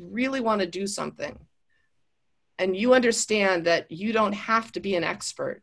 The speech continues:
that your contribution can be one that can help those experts get to where they want to go, I felt like, "Okay, I'll say yes to something I know nothing about."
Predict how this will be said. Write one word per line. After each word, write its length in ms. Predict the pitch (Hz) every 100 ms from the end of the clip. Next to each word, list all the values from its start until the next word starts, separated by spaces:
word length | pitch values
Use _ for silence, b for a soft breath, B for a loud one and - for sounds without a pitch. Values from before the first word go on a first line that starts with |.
| _ _ _ _
that 200 | - 185
your 320 | 175 196 214 233
contribution 880 | 233 214 208 202 208 214 202 170 160
can 180 | 180 170
be 140 | 165
one 240 | 180 180
that 120 | 175 170
can 160 | 170
help 380 | 170 - 185 190
those 240 | 185 175 -
experts 600 | 170 180 - 175 156 156 -
get 240 | 170 -
to 120 | -
where 160 | 175 170
they 100 | 165
want 220 | 156 160
to 80 | 160
go, 400 | 160 143 226 330 _ _ _ _ _ _ _ _ _ _ _ _ _ -
I 480 | 180 190 202 208 208 -
felt 220 | 185 170
like, 280 | 151 170 214 -
"Okay, 420 | 190 - 320 403
I'll 180 | 170 196
say 320 | - 202 208
yes 340 | 220 233 370 -
to 120 | 190
something 360 | 196 190 190
I 80 | 180
know 160 | 180 175
nothing 420 | 180 220 214 214
about." 400 | 208 269 - -